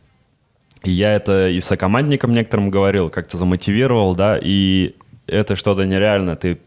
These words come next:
только пришел в профессиональную команду, и ты говоришь: «Я выиграю». И как-то оно у меня в голове отложилось, и я реально выиграл эти соревнования, Тур Романдии. И я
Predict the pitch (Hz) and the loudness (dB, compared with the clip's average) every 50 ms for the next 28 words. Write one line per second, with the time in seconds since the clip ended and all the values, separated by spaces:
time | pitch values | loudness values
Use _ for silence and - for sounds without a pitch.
0 | _ - - 110 - - 95 - - 95 92 - - 98 92 87 85 - - - | _ -4 0 0 0 0 -2 -6 -4 -4 -4 0 0 0 0 0 -4 -8 -14 -20
1 | - - - - - _ _ _ - - 98 90 - 104 101 101 95 92 90 82 | -20 -20 -20 -20 -20 _ _ _ -4 -4 -2 -2 0 0 0 2 0 0 -2 -2
2 | 80 - 92 95 113 131 147 156 131 113 98 82 90 85 - 101 92 92 87 - | -2 -2 0 0 0 0 0 0 0 0 0 0 -2 -2 -2 0 0 0 -2 0
3 | - 104 107 92 90 90 85 87 82 80 78 76 - - _ _ _ _ - - | 0 0 0 0 0 0 -2 0 -2 -2 -4 -6 -10 -18 _ _ _ _ -4 -2
4 | 113 110 104 - 120 113 - - 101 98 101 107 104 101 101 98 92 90 98 101 | 0 0 2 2 0 0 0 0 0 2 2 2 0 0 0 -2 -2 0 0 0
5 | 107 107 101 92 85 - 90 92 95 120 147 156 127 - - - - 90 92 98 | 0 2 0 0 0 0 -2 -2 0 0 0 0 0 -2 -2 -4 -4 -2 0 0
6 | 98 90 90 85 80 85 104 107 113 113 104 98 92 95 101 92 95 92 87 90 | 2 2 0 0 0 0 0 0 0 0 0 0 0 0 -2 -2 -2 -2 -2 -2
7 | 87 - - - - 90 90 90 92 95 104 123 143 139 120 101 90 87 - - | -2 -4 -6 -6 -4 -2 -2 0 0 0 2 0 0 0 0 -2 -2 -4 -6 -14
8 | - - - - - - - - - - _ _ - 95 95 98 95 92 95 95 | -20 -20 -20 -20 -20 -20 -20 -20 -20 -20 _ _ -4 -2 0 0 2 2 2 0
9 | 95 92 95 95 92 85 80 - - - 87 90 92 98 101 101 101 101 101 101 | 0 0 0 0 0 0 -2 -4 -6 -6 -6 -4 -4 -4 -4 -4 -4 -4 -4 -4
10 | 98 98 95 92 90 82 - _ _ _ _ _ _ - - 80 92 95 104 104 | -2 -2 -2 -4 -4 -8 -12 _ _ _ _ _ _ -12 -10 -6 0 2 2 2
11 | 107 101 98 90 - | 4 2 2 0 -2